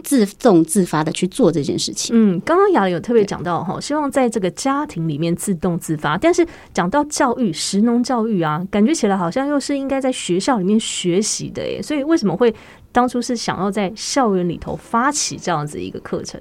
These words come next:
Speaker 2: 呢？
Speaker 1: 嗯，其实最早是因为，嗯，我们在那个，呃，我女儿现在二年级嘛，那
Speaker 2: 是。
Speaker 1: 二年级上学期的时候，我们的国语课本跟生活课本刚好讲到米食文化。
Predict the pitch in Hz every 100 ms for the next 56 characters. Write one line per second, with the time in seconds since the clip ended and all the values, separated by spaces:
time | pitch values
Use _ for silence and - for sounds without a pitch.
0 | - - - _ - 330 302 247 220 302
1 | 294 370 381 - - 392 311 - 170 151
2 | 160 285 311 302 277 277 277 233 202 175
3 | 190 - - - _ 196 180 175 165 -
4 | 180 185 180 175 175 175 180 - - 247
5 | 214 190 175 190 208 180 156 135 95 _
6 | - 165 - _ _ _ _ _ _ _
7 | - 302 202 170 220 254 196 151 147 -
8 | - - 285 339 349 339 208 190 180 240
9 | 202 185 165 - 160 160 156 170 180 175
10 | 147 147 151 151 165 185 156 - 190 147
11 | 135 180 190 208 202 156 - 180 135 175
12 | 190 170 151 139 175 160 143 143 - 147
13 | 151 143 160 202 180